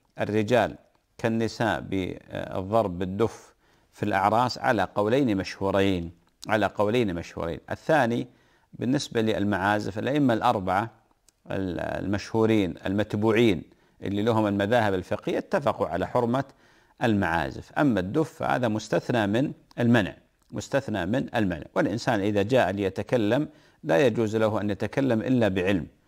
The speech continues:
ولا يجوز له أن يختطف النصوص اختطاف ثم يوظفها توظيف معين بعيد عن قواعد أهل العلم، وإنما يرجع في هذا إلى العلماء، يرجع في هذا إلى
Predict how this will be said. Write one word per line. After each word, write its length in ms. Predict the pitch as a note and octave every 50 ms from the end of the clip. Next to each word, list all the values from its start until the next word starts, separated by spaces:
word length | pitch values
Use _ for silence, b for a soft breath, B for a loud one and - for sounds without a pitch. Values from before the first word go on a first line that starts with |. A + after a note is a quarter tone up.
| b b b b -
ولا 240 | - B2+ C#3 C#3
يجوز 280 | C3+ A#2+ B2+ B2 A2+ A#2
له 240 | A2+ A2 A2+ G#2+ G#2+
أن 80 | A2
يختطف 600 | G#2+ G#2 A2+ - - D3 C3+ - A2+ - - -
النصوص 720 | G#2 G#2+ G#2+ A2 G#2 - - A#2 A2 G#2+ G#2 - - - b b b b b b b b b
اختطاف 600 | - - - - - A#2 - - A#2 A2+ G#2 -
ثم 200 | - A2 G#2 G#2+
يوظفها 540 | G#2+ G#2+ A2 A2 G#2+ A2+ B2+ A#2+ - - G#2
توظيف 640 | - - A2 A2 G#2+ A2 A2+ A2 G#2 - - - b b b b b b b b
معين 600 | - A2 G#2+ G2 G2 A#2 A#2+ A2 G#2+ G#2 G2 G2 F#2+
بعيد 320 | G2+ F2 A2 C#3+ C3+ G2+
عن 120 | F#2+ G2+ G2
قواعد 500 | - - A#2 A2+ A2+ G2 F#2 G2+ F#2+ G2+
أهل 420 | D#2 F#2+ G2 G#2+ A2 B2+ C#3 A#2+ - - _ _ _ _ -
العلم، 360 | A#2 G#2+ A2 B2 A2 D#2+ - - -
وإنما 360 | - D2+ A2+ A2+ A2 A2 G#2
يرجع 360 | G#2+ A#2+ C3 B2+ A#2 - G2+
في 160 | F2+ - A2 G2+
هذا 260 | A2+ B2 A#2+ G#2+ G#2+
إلى 360 | C#2+ E2+ G#2 A2 A#2+ C#3 C3+ - b b b b _ _ _ -
العلماء، 640 | B2 A2+ G#2 A#2 A2 G2 F#2 F2+ F2+ F2 E2+ - -
يرجع 360 | C3 C3+ A2+ G#2 G#2 F#2+ F#2 F#2+
في 180 | - G#2 F#2+
هذا 240 | F#2+ A2 G#2 F#2 F#2
إلى 300 | - F#2 G#2+ A#2+ C#3